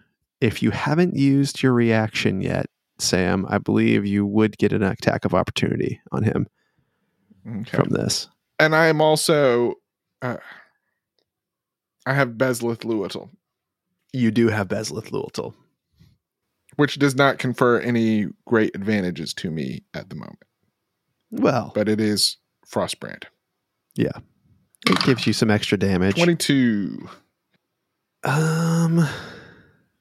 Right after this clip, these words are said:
Speaker 1: that is, that would hit, but no,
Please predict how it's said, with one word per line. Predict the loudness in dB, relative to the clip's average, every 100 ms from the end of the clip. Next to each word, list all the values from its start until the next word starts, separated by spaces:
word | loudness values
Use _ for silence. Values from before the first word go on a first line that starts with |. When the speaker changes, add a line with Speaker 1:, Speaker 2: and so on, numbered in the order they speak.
| _
Speaker 1:
that | -2 0 2 4 2 0 -4 -6 _ _ _ _ _
is, | 0 4 4 2 0 -4 -6 -8 -12 _ _ _ _ _ _ _ _
that | -10 -6
would | 0 2 2
hit, | 0 -4 -4 -6 -8 -12 _ _ _ _ _ _ _ _ _ _ _ _ _ -4
but | -2 0 -2 -2 -4 -4 -12 _ _ _ _ _ _ _ _ _ _ _ _ _ _ _
no, | 2 2